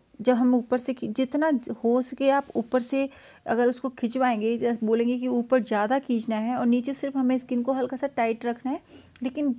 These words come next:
जितना हम ऊपर ज़्यादा खींचेंगे तो हमारी, अ, जो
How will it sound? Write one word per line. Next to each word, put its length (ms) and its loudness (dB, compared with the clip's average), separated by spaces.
जितना 300 -2
हम 180 2
ऊपर 260 4
ज़्यादा 260 0
खींचेंगे 480 -2
तो 100 -4
हमारी, 460 -2
अ, 160 0
जो 440 -2